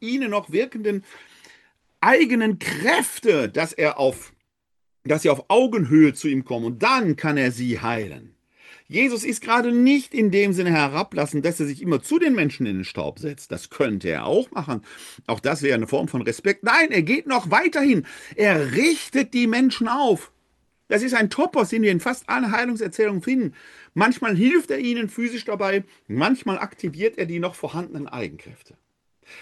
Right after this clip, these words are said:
Und das ist das, was Freude macht. Ein freudiger Mensch kann nicht auf dem Boden sitzen bleiben. Ein freudiger Mensch, befre-, das befreit die Physis und ein freudiger Mensch richtet sich auf. Ja,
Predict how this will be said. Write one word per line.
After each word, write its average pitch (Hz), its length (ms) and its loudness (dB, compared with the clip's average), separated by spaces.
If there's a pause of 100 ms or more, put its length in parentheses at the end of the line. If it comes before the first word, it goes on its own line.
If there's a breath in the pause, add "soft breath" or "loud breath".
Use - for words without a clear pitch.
(120 loud breath)
Und 185 180 2
das 294 220 4
ist 240 200 -6
das, 254 360 0 (200)
was 165 260 -2
Freude 208 340 0
macht. - 400 -12 (640 soft breath)
Ein 151 160 0
freudiger 220 480 2
Mensch 233 440 -4 (220)
kann 277 440 2 (280)
nicht - 640 -2 (220)
auf 156 200 4
dem 131 220 4
Boden 131 400 2
sitzen 104 400 -10
bleiben. 71 500 -16 (720 loud breath)
Ein 90 200 -8
freudiger 214 480 0
Mensch, 196 600 -4
befre-, - 440 -8
das 147 160 -2
befreit 202 720 -2
die 135 80 -8
Physis 208 640 -6 (220)
und 123 160 -4
ein 110 160 -6
freudiger 156 460 0
Mensch 143 240 -2
richtet 123 320 -8
sich - 200 -12
auf. - 200 -8
Ja, 294 420 2